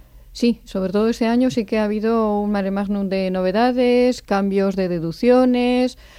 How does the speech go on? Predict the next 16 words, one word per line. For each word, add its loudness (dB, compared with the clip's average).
eliminaciones 0
de 0
otras, 2
mm, -10
que -4
sí, -4
que -4
la, -4
la -4
cuota 0
diferencial, -4
aunque -4
tengamos -2
las -2
mismas -4
circunstancias, -4